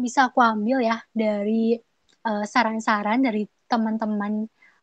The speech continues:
divisi diskusi ini adalah bahwa P P K M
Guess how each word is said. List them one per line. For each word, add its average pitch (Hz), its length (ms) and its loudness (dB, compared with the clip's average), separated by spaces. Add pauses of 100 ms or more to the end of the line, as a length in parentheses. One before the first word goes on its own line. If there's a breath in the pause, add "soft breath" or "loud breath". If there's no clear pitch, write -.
(960)
divisi 233 400 -6
diskusi 233 560 -2
ini 294 160 -2
adalah 226 320 0
bahwa 214 400 0 (760 loud breath)
P - 60 2
P 262 140 4 (100)
K 240 240 0
M 233 80 0